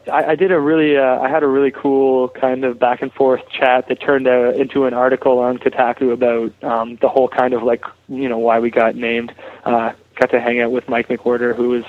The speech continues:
who's been super cool to Cappy so far. Um, and we, he basically was like, "How the hell did you come up with this name?" Uh, and, like, "I didn't even know it was a real animal." Um, and so,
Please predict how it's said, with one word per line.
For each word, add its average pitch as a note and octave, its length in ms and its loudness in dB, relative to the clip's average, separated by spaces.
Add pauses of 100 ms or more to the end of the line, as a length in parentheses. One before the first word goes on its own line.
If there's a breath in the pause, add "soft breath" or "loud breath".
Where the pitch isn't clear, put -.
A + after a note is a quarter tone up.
who's B2 160 -6
been A#2 220 -2
super B2 220 -2
cool A#2+ 240 0
to A2+ 100 -4
Cappy A2+ 360 -4
so A#2 120 0
far. A2+ 320 0 (400 loud breath)
Um, A#2+ 400 2 (160)
and B2+ 800 -2
we, C3+ 380 -4
he C#3 160 -4
basically C3+ 440 0
was B2+ 120 -2
like, A#2 160 0
"How C3 160 0
the C3 80 0
hell B2+ 180 2
did B2+ 120 -4
you B2 320 -6
come B2 180 -2
up C3+ 140 0
with A#2 100 -4
this A2+ 160 -8
name?" B2+ 400 0
Uh, C3+ 220 -6
and, A2+ 140 -10
like, G#2+ 260 -6
"I B2 140 0
didn't B2 140 -4
even A#2+ 180 -6
know A#2+ 200 4
it A2+ 60 2
was A#2+ 160 -2
a A#2 60 0
real A#2 240 2
animal." B2 440 0 (440 loud breath)
Um, A#2 380 0 (360 loud breath)
and C3+ 160 -2
so, C#3+ 360 0